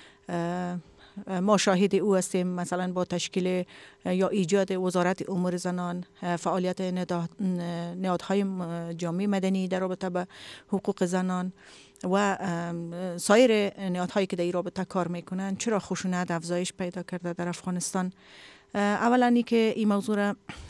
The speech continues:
ما می‌گیم که خشونت قبلاً هم در افغانستان وجود داشته، ولی، اه، یا ای که قربانی،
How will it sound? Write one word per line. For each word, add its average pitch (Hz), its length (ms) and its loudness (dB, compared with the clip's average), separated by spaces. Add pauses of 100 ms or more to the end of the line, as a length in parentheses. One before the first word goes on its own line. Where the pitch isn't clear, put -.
(120)
ما 196 120 2
می‌گیم 202 300 0
که 196 140 -4
خشونت 196 480 0
قبلاً 190 340 2
هم 196 260 -2
در 185 120 0
افغانستان 185 520 -2
وجود 180 300 -4
داشته، 196 400 -2 (500)
ولی، 202 440 2 (360)
اه، 180 160 2
یا 190 120 4
ای 208 140 4
که 190 420 0
قربانی، 180 640 2